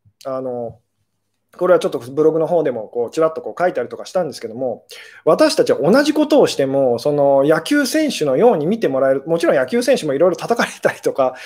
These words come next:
はもちろんすると思うんですけども、その占い師さんだったりとか超能力者の人をこう叩くようには、<laughs> おそらくその、そんなに、あの、私たちこうスポーツ選手とかこう叩きませんよね。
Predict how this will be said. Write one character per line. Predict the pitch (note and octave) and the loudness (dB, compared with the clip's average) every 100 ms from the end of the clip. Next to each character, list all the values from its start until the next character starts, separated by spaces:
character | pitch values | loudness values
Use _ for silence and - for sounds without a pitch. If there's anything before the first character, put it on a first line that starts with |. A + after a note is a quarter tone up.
| - - | -18 -10
は | - C#3 | 2 4
も | C#3 C#3+ | 4 2
ち | C4+ | 2
ろ | E3 | 0
ん | |
す | F3+ | 0
る | C#4 | 0
と | D#3 | 0
思 | D3 E3+ | 2 0
う | |
ん | |
で | B2 | -2
す | |
け | C3 | -6
ど | B2 | -6
も、 | C#3 A#2+ - - - - | -4 -4 -8 -20 -20 -14
そ | - | -6
の | D3+ | -4
占 | F3 G3+ C#4+ E4 | 0 0 2 0
い | D#4 | -2
師 | - | -4
さ | - F3+ F3 | -4 -4 -4
ん | E3+ E3 | -6 0
だ | G3+ | 0
っ | - | 2
た | |
り | D#3 | 0
と | C3+ | 2
か | B2 | 2
超 | G#3 B3+ | 6 6
能 | C#4 C#4 | 6 4
力 | C#4+ | 2
者 | - E3+ | 0 0
の | C#3 | 0
人 | - F#3 | -2 0
を | F#3 F#3+ | 2 0
こ | G3 D#3 | 0 -4
う | |
叩 | - - B3 | -4 -4 -2
く | E3 | 0
よ | G3+ B3 | 2 4
う | G3 | 2
に | A#3 | -2
は、 | - - C#3 - - | -2 -6 -6 -10 -18
<laughs> | - - | -18 -8
お | E3+ | -4
そ | F3 | 2
ら | A#3 | 2
く | C#3 | 2
そ | D3 | -2
の、 | C#3+ | -2
そ | F3 | 0
ん | G3 | 0
な | G#3 | 2
に、 | G3+ G3 - - _ - | 2 0 -6 -16 _ 0
あ | E3 | 2
の、 | D#3+ | 4
私 | D#3+ F3+ | 4 2
た | C#3 | 0
ち | - | -4
こ | A#2+ A#2+ | -2 0
う | A2+ | -2
ス | - | 0
ポ | E3+ | 0
ー | |
ツ | E3 | 2
選 | E3+ | -2
手 | B2+ | -4
と | A2 | -8
か | G#2 | -10
こ | A2 | -12
う | |
叩 | C3 E3 | -8 -4
き | |
ま | E3+ | -4
せ | D3+ | -4
ん | C3+ | -6
よ | A2+ | -6
ね。 | C4+ | -12